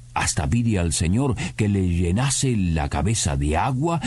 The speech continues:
para poder llorar una corriente ininterrumpida de lágrimas vivientes.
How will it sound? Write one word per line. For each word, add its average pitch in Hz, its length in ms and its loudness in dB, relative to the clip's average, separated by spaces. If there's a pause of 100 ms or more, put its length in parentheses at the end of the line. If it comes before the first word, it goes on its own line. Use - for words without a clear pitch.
(140)
para 104 220 0
poder 139 300 0
llorar 120 440 0
una 160 220 0
corriente 151 680 0
ininterrumpida 120 1500 2
de 131 180 2
lágrimas 123 680 0
vivientes. 71 960 -2